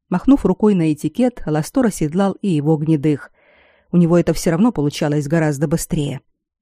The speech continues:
А что лошади чужие, так не родилась ещё та лошадь,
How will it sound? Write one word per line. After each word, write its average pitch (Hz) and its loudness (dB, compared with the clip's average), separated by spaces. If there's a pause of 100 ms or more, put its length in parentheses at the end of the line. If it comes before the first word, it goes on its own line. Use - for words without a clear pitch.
(200)
А 175 -2
что - -2
лошади 185 0
чужие, 151 0 (560)
так - 0
не 247 8
родилась 226 2
ещё 160 -4
та 165 -4
лошадь, 175 -4